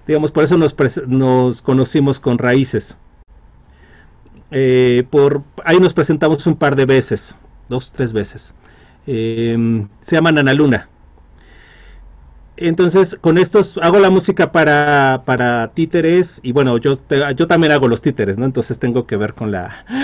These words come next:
directamente con la dramaturgia de los, de los niños. Y con esto estamos, vamos a hacer ahorita un álbum con una actriz, que no sé, eh, ahora ya no son títeres, sino va a ser como una narración.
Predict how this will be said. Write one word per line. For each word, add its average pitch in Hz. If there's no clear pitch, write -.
directamente 151
con 120
la 107
dramaturgia 127
de 107
los, -
de 113
los 107
niños. 95
Y 180
con 214
esto 214
estamos, 220
vamos 185
a 165
hacer 180
ahorita 165
un 156
álbum 147
con 139
una 151
actriz, 139
que 160
no 165
sé, 170
eh, 143
ahora 147
ya 147
no 143
son 170
títeres, 151
sino 120
va 127
a -
ser 143
como 135
una 139
narración. 131